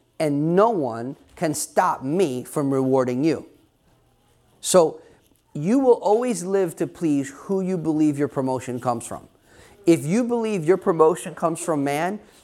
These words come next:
you will live to please man. If you believe your promotion comes from the Lord, you will live to please the Lord. You will be way happier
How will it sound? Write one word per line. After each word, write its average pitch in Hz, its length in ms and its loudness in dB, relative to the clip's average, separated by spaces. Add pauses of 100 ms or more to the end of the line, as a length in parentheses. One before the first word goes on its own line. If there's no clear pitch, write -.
(120)
you 165 200 -2
will 175 220 4
live 156 240 2
to 135 100 -12
please 127 320 -6
man. 135 340 -6 (360)
If 156 180 2
you 190 180 2
believe 214 420 -2
your 185 120 6
promotion 175 580 -2
comes 170 280 -2
from 160 140 -2
the 143 100 2
Lord, 139 440 0 (140)
you 131 340 0
will 180 260 4
live 131 320 -2
to 135 100 -4
please 117 280 -6
the 135 80 -2
Lord. 156 280 2 (760)
You 165 260 0
will 214 200 4
be 170 240 -6
way 143 520 2
happier 127 720 -6